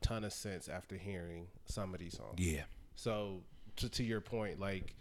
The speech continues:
Speaker 1: it was a foundational piece, a hundred percent, but I feel like that's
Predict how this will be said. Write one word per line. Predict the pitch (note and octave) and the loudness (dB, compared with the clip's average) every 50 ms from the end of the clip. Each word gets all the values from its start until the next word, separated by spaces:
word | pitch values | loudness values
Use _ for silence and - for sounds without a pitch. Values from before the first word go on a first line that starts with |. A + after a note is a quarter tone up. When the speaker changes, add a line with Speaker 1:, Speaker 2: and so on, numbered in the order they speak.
| - - - - - - - - - - - - - - - - - - - - - | -8 -6 -6 -8 -8 -10 -10 -10 -10 -12 -12 -18 -18 -20 -20 -20 -20 -20 -12 0 4
Speaker 1:
it | E3 | 6
was | D#3+ D3 D3+ C3+ | 8 8 8 8
a | C#3+ | 8
foundational | D#3 D3 C#3 B2+ A#2 B2+ C#3 C3+ - D#3 C#3+ C#3 | 10 10 10 12 12 10 10 10 8 6 4 6
piece, | - D#3 C#3 C3 A#2+ C3 | 6 6 6 6 6 6
a | - | 4
hundred | A#2 A#2 B2 B2 A#2 | 6 6 6 6 4
percent, | - A#2 - B2+ B2 A#2 | 4 4 4 6 6 6
but | A2+ A2+ | 6 6
I | G#2+ | 6
feel | - B2 A#2+ A2 | 6 8 6 8
like | G#2+ G#2 G#2 | 8 6 6
that's | F#2+ G#2+ G#2 - - - | 4 4 2 2 0 -6